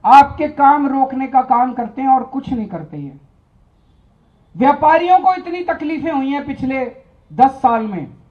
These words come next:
एक बार नोटबंदी आ गई, एक बार जीएसटी आ गई, एक बार वो हीरे के व्यापारियों के ऊपर कुछ इन्होंने लगाया था। कितनी बार व्यापारियों, कभी दिल्ली के एक भी सांसद ने आपकी आवाज उठाई? व्यापारियों से मैं पूछना चाहता हूं, दिल्ली के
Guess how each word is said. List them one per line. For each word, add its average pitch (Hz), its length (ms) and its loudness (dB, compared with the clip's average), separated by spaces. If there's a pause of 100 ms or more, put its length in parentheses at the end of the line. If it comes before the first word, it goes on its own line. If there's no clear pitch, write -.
(240)
एक 233 240 -2
बार 254 140 4
नोटबंदी 262 540 -2
आ 254 100 2
गई, 254 240 -4
एक 226 140 -6
बार 240 120 -2
जीएसटी 247 500 -8
आ 240 100 -2
गई, 254 260 -6
एक 233 120 -10
बार 254 320 2 (380)
वो 233 240 -4 (180)
हीरे 226 380 -4
के 269 100 -6
व्यापारियों 247 580 2
के 262 100 -2
ऊपर 247 240 0
कुछ 233 260 -8 (340)
इन्होंने 233 260 -4
लगाया 233 400 0
था। 240 460 2 (240)
कितनी 330 260 -6
बार 381 320 8
व्यापारियों, 311 500 2 (480)
कभी 285 320 -2
दिल्ली 294 320 -6
के 339 120 -10
एक 330 560 -8
भी 403 100 -8
सांसद 330 500 -6
ने 330 140 -8
आपकी 302 340 -8
आवाज 302 340 -4
उठाई? 311 300 -6
व्यापारियों 311 520 -4
से 339 120 -10
मैं 311 160 -10
पूछना 269 320 -12
चाहता 220 260 -12
हूं, 214 100 -14
दिल्ली 180 200 -14
के 170 140 -20